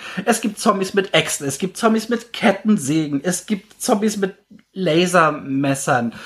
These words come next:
Es gibt, äh, aus Gründen zweimal eine fucking Eule,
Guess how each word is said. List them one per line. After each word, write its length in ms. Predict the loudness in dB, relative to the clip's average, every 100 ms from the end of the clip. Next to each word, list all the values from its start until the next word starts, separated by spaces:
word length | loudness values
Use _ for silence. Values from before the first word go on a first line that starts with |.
| -12 -12 _
Es 420 | 0 0 0 -10 _
gibt, 840 | -6 -4 -4 -8 -12 -10 -8 -10 0
äh, 360 | 2 4 2 -2 -14 -20 0
aus 240 | 2 2 2
Gründen 680 | 2 2 0 -4 -4 -6 _ _
zweimal 560 | 0 4 4 4 4 4
eine 160 | 2 0
fucking 540 | -12 0 0 0 -4 0
Eule, 600 | 2 2 0 0 -2 -2